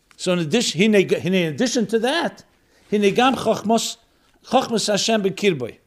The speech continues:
In addition to that, the person also absorbs the divine wisdom into his mind.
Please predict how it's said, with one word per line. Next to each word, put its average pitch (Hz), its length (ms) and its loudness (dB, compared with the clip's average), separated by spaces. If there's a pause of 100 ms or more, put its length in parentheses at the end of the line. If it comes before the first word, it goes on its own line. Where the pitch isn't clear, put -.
(1000)
In 170 120 -2
addition 240 340 2
to 214 60 0
that, 220 440 2 (280)
the 170 80 0
person 214 680 0 (160)
also 226 300 4
absorbs 196 540 4
the 202 80 4
divine 175 420 0
wisdom 170 460 0 (720)
into 208 580 0 (240)
his 175 200 0
mind. 160 480 -2